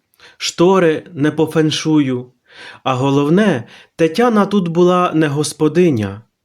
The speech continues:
а тимчасова квартирантка. "Це моя кухня, не путайся під ногами. Знову не так дитину загорнула.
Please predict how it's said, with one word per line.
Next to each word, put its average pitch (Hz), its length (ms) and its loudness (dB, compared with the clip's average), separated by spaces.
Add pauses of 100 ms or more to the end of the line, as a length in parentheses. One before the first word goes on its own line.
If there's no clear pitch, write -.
(160)
а 135 120 -2
тимчасова 143 720 -2
квартирантка. 120 1000 -6 (1800)
"Це 156 160 -2
моя 180 300 0
кухня, 139 580 -4 (120)
не 165 180 0
путайся 151 540 0
під 147 180 -2
ногами. 127 500 -2 (680)
Знову 175 560 2
не 185 160 4
так 165 320 0
дитину 185 460 2
загорнула. 151 760 2